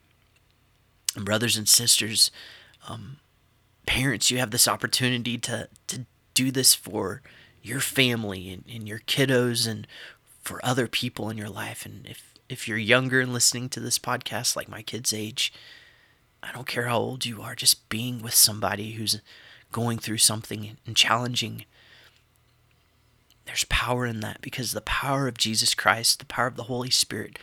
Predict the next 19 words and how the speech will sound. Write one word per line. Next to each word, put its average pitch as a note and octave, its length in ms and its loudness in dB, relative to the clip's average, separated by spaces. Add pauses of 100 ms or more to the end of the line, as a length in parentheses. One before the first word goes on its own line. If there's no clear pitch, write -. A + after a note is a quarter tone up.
(420)
is - 160 4
present A2 380 0
in G#2+ 140 -4
our A#2 220 -2
lives, G#2 400 -2
and G#2 140 -6
we A#2+ 160 -6
can A2+ 240 -8
be G#2+ 400 -2 (2500)
that - 260 -8
lighthouse, G#2+ 840 6 (340)
that, G2+ 560 -4 (1200)
that A2+ 180 0
shining G#2 400 6
light G2+ 540 -6 (720)
that, - 220 -12
that G2+ 200 -8
people G2+ 400 -6
need. G2 460 -6